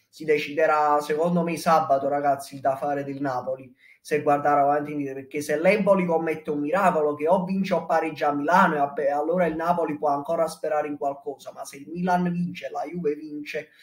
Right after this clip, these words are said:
e allora a quel punto penso che il Napoli deve guardare indietro e assolutamente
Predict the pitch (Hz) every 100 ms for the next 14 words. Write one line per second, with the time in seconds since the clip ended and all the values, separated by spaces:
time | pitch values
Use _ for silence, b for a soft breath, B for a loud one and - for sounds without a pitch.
0 | B B 135 135 147 147 135 - 143 -
1 | 147 139 135 135 135 135 135 135 135 131
2 | 131 127 131 143 151 143 151 147 127 131
3 | - 160 220 254 175 185 208 151 - -
4 | 127 -